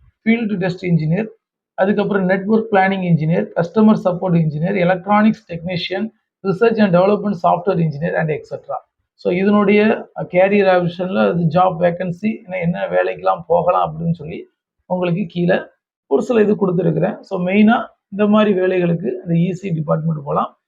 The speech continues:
இதையும் லாஸ்ட் இயர் அதிகமா ஸ்டூடெண்ட் செலக்ட் பண்ணியிருக்கிறாங்க. இதனு-, இதனுடைய ஸ்கோப் இன்னைக்கு அதிகமா இருக்கு,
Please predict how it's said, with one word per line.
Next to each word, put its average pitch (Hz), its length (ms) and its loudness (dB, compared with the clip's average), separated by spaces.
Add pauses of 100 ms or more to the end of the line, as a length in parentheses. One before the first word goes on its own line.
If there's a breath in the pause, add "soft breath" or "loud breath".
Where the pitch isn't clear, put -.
(160)
இதையும் 240 480 0
லாஸ்ட் 180 380 0
இயர் 208 120 2
அதிகமா 180 520 -2
ஸ்டூடெண்ட் 170 420 -2
செலக்ட் 156 240 -2
பண்ணியிருக்கிறாங்க. 160 680 0 (360 soft breath)
இதனு-, 202 300 2
இதனுடைய 220 800 4
ஸ்கோப் 196 420 -2
இன்னைக்கு 208 240 2
அதிகமா 151 380 0
இருக்கு, 135 360 -6